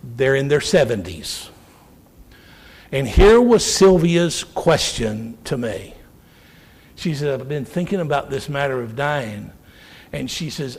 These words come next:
"I, I'm not ready to die. Rick, can you teach me how to die?"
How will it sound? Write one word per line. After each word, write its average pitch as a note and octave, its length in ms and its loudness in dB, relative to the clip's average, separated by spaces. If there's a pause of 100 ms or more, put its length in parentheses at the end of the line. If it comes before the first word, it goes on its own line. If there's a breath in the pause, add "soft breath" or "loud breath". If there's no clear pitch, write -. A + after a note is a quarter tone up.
"I, F3+ 260 -2
I'm G3 220 0
not G3 200 -2
ready E3 280 -2
to D3 120 -8
die. G2 360 -12 (800 soft breath)
Rick, F3 560 0
can C3+ 260 -6
you F3+ 200 -2
teach F#3 500 -8
me C3 200 -8
how - 240 -12
to - 180 -12
die?" F#2+ 340 -12